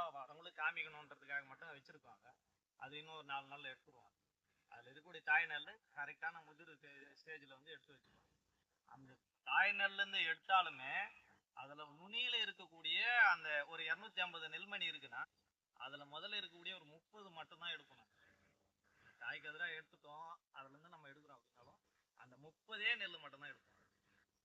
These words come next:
முப்பது நெல்லு, முப்பத்தஞ்சு நெல்லு அப்படிதான் எடுப்போம், மிச்சதை அப்படியே நிறுத்திடுவோம். இதை மாதிரி நாங்க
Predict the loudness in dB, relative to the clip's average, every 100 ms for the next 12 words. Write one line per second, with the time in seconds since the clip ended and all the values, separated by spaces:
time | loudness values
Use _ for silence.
0 | _ _ _ _ _ _ _ _ _ _
1 | -20 -20 -20 -20 -20 _ -20 -20 -20 -14
2 | -12 -12 -8 -8 -8 -16 -20 _ _ _
3 | _ _ _ -6 -2 8 8 8 4 2
4 | 0 -10 -12 _ _ _ _ _ _ _
5 | _ _ 2 4 8 8 10 8